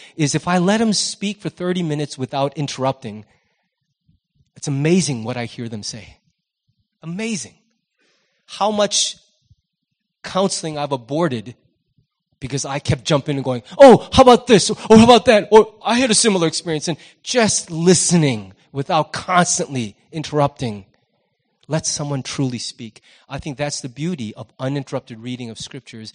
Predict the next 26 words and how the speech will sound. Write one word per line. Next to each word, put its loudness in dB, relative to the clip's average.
We -14
say, -6
"God, -8
let -14
me -10
stop -10
pausing -8
on -6
every -6
word -8
to -14
dissect -8
every -10
little -4
thing -2
and -2
go, 0
<laughs> -10
'I'm -2
gonna -2
get -6
to -2
the -8
bottom 0
of -4
this.'" -6